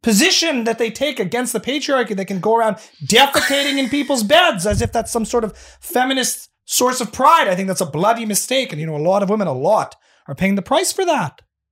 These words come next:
Don't shit the bed. I think you, I think you said that very well, Doctor Peterson. And I wouldn't shit the bed, but I just want to play guitar. Well, you know, you should do that. <laughs> But make sure you take a shit beforehand, you know?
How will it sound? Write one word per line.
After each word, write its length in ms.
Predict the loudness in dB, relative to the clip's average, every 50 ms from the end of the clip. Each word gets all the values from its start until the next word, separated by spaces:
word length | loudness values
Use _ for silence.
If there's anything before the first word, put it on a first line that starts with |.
| _ _ _ _ _ _ _ _ _ _ _ _ _ 0
Don't 220 | 2 2 2 2
shit 240 | 2 0 -2 -4 -4
the 60 | -6
bed. 400 | -4 -2 0 0 0 -2 -6 -10 -14 _ _ _ _ _ _ _ _ _ _ _ _ _ _ _ -20 -20 -20 _ _ _ _ _ _ _ _ _ _ _
I 80 | -6 -2
think 340 | 0 0 2 0 -2 -4 -6
you, 140 | -10 -12 -12 -14
I 60 | -14
think 220 | -14 -14 -12 -12
you 80 | -12 -10
said 240 | -10 -8 -10 -8 -8
that 140 | -8 -8 -6
very 280 | -4 -2 0 0 0
well, 400 | 0 -2 -6 -8 -8 -10 -12 -14 -16 _
Doctor 280 | -8 -6 -4 -4 -4 -4
Peterson. 560 | -6 -14 -16 -16 -18 -18 -18 -18 -18 -20 -20 _ _ _ _ _ _ _ _ _ _ _ _
And 120 | -8 -6 -4
I 60 | -2
wouldn't 320 | 0 2 2 2 2 0
shit 180 | -2 -4 -6 -8
the 60 | -10
bed, 220 | -12 -12 -12 -12 -12
but 100 | -12 -10 -8
I 40 | -8
just 200 | -8 -8 -8 -8
want 160 | -10 -10 -10
to 40 | -10
play 140 | -10 -10 -10
guitar. 300 | -10 -8 -6 -4 -4 -2
Well, 320 | 2 2 4 4 4 2 0 -2
you 80 | -4
know, 100 | -4 -4
you 120 | -4 -4 -4
should 180 | -4 -2 -2
do 160 | 0 2 2 4
that. 260 | 2 2 0 0 -2 -4
<laughs> 800 | -4 -4 -6 -16 _ _ _ _ _ _ -20 -20 -20 -12 -6 -4
But 100 | -2 0
make 120 | 0 2 2
sure 120 | 0 0
you 60 | 0
take 200 | -2 -2 -4 -4
a 40 | -4
shit 220 | -4 -4 -4 -4 -6
beforehand, 680 | -4 0 4 4 6 6 6 4 4 2 0 -4 -8 -10
you 80 | -10 -8
know? 280 | -6 -6 -6 -8 -10